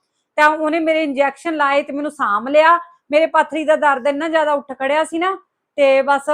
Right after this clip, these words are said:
ਪੁੱਛੋ ਹੀ ਨਾ, ਅੰਤ ਹੀ ਨਹੀਂ ਸੀ, ਇੰਨਾ ਜ਼ਿਆਦਾ ਬੁਰਾ, ਬੁਰੀ ਹਾਲਤ ਹੋ ਗਈ ਸੀ। ਦੋ ਤਿੰਨ ਦਿਨ ਤਾਂ ਮੇਰੀ ਦਿਨੇ ਠੀਕ ਰਹਿੰਦੀ ਸੀ, ਰਾਤ ਨੂੰ ਪਤਾ ਨਹੀਂ ਕੀ ਹੋ ਜਾਂਦਾ ਸੀ, ਦਰਦ ਉੱਠ ਖੜਦਾ ਸੀਗਾ। ਤੇ ਫਿਰ ਮੈਂ ਸੋਚਿਆ, ਮੈਂ ਕਿਹਾ ਚਲੋ ਵੀਡੀਓ ਜਿਹੜੀ ਹੈਗੀ ਆ ਉਹ ਆਪਾਂ ਪਾਉਣੇ ਆਂਗੇ। ਤੇ ਆਪਣੇ ਕੋਲ ਨਾ ਸੂਟ ਜਿਹੜੇ ਆਪਾਂ ਲੈ ਕੇ ਆਂਦੇ ਸੀ, ਆਪਾਂ ਲਗਭਗ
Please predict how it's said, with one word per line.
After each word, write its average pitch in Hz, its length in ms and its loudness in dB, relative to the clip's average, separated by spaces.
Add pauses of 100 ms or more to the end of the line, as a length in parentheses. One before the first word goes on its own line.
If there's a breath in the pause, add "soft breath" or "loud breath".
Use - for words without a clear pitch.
(440)
ਪੁੱਛੋ 294 260 -4
ਹੀ 285 80 -4
ਨਾ, 240 180 -2
ਅੰਤ 254 180 -8
ਹੀ 294 60 -6
ਨਹੀਂ 269 140 -6
ਸੀ, 277 120 -6
ਇੰਨਾ 262 220 -4
ਜ਼ਿਆਦਾ 247 300 0
ਬੁਰਾ, 226 400 0
ਬੁਰੀ 240 280 -8
ਹਾਲਤ 226 280 0
ਹੋ 226 160 -6
ਗਈ 196 120 -14
ਸੀ। 254 140 -18
ਦੋ 233 180 -4
ਤਿੰਨ 214 240 -12
ਦਿਨ 196 180 -12
ਤਾਂ 202 140 -10
ਮੇਰੀ 202 280 -8 (380)
ਦਿਨੇ 285 280 2
ਠੀਕ 330 240 -4
ਰਹਿੰਦੀ 330 280 2
ਸੀ, 392 120 -8
ਰਾਤ 285 260 0
ਨੂੰ 294 100 -6
ਪਤਾ 285 140 -2
ਨਹੀਂ 277 120 -8
ਕੀ 277 180 -10
ਹੋ 269 100 -4
ਜਾਂਦਾ 262 220 -6
ਸੀ, 285 100 -12
ਦਰਦ 208 300 -4
ਉੱਠ 190 180 -16
ਖੜਦਾ 175 320 -10
ਸੀਗਾ। 277 280 0 (460 soft breath)
ਤੇ 339 80 0
ਫਿਰ 359 200 0
ਮੈਂ 359 140 0
ਸੋਚਿਆ, 349 340 0
ਮੈਂ 349 140 -4
ਕਿਹਾ 370 120 -2
ਚਲੋ 339 240 2
ਵੀਡੀਓ 302 320 -4
ਜਿਹੜੀ 330 300 -4
ਹੈਗੀ 302 320 -2
ਆ 339 80 2
ਉਹ 302 220 2
ਆਪਾਂ 285 320 0
ਪਾਉਣੇ 269 400 -2
ਆਂਗੇ। 339 360 0 (400 soft breath)
ਤੇ 330 180 6 (120)
ਆਪਣੇ 349 280 0
ਕੋਲ 349 260 0
ਨਾ 415 120 -2
ਸੂਟ 330 360 -4
ਜਿਹੜੇ 330 260 -2
ਆਪਾਂ 370 240 2
ਲੈ 302 240 0
ਕੇ 285 160 -4
ਆਂਦੇ 294 260 -2
ਸੀ, 311 120 -8
ਆਪਾਂ 320 260 -2
ਲਗਭਗ 320 460 0